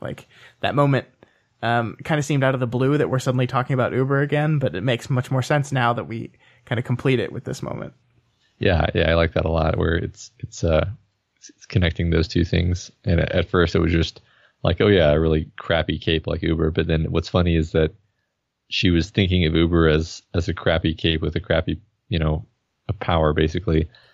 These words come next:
Speaker 2: And now she's like, "Yeah, Uber's really useful. Uber's, Uber's
Speaker 1: Yeah.
Speaker 2: great. Yeah, you, you should really, you could really use him." Yeah, I, I
Speaker 1: <laughs>
Speaker 2: think, in fact, I think he's really awesome. And the only problem is that he was, uh,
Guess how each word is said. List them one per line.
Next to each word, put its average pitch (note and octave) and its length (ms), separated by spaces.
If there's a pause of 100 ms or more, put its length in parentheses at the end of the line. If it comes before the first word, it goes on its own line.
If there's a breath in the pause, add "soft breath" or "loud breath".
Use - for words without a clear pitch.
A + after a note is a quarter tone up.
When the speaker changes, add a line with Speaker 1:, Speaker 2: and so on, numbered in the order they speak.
(140 soft breath)
Speaker 2:
And F2 200
now E2+ 200
she's E2+ 240
like, E2+ 240
"Yeah, D#3 120
Uber's A#2 280
really A#2 160
useful. - 420
Uber's, G#2 280
Uber's - 220
Speaker 1:
Yeah. D3+ 40
Speaker 2:
great. A#2 240
Yeah, G2+ 140
you, F#2 240
you G#2+ 60
should G#2+ 240
really, G#2 200
you A2+ 140
could A2+ 120
really G#2 200
use - 180
him." E2+ 160
Yeah, E2+ 320
I, G2 200
I A2 40
Speaker 1:
<laughs> A2 80
Speaker 2:
think, A#2 160 (240 loud breath)
in G#2+ 80
fact, A2 220
I A#2+ 80
think D3 160
he's A2 220
really A2 180
awesome. D#2+ 400
And D#2 120
the F2 100
only F2 180
problem F2 340
is D#2 80
that E2 100
he F2 120
was, E2 280
uh, D#2 200